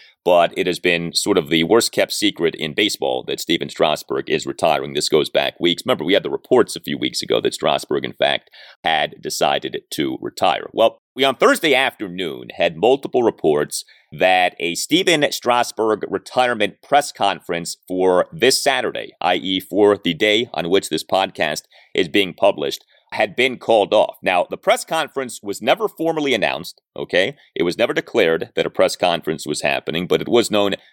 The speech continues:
behind the scenes that plans for a Strasburg retirement press conference had been in place. Per the reports, the presser was off because the team and Strasburg's camp, I E his agent, the, uh, notorious Scott Boras,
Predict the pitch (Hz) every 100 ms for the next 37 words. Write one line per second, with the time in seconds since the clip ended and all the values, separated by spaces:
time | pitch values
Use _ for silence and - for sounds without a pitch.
0 | - 92 107 113 92 - 101 92 87 -
1 | 82 78 - - 98 90 90 85 - 76
2 | 73 - 85 80 - 78 - - - 80
3 | 76 71 67 - 78 - - 60 - 65
4 | - 76 71 - 62 - 65 - 151 165
5 | - - _ _ _ - 196 254 233 -
6 | 131 104 98 - 98 - 127 120 107 101
7 | 90 82 - 92 98 90 - - - -
8 | 185 117 95 101 _ _ - - 78 82
9 | 82 - - 113 123 - 117 98 - -
10 | 123 92 - _ _ - 82 82 87 87
11 | 98 95 120 85 90 - _ _ _ -
12 | 71 67 71 76 87 90 110 107 90 -
13 | 95 87 - 73 78 -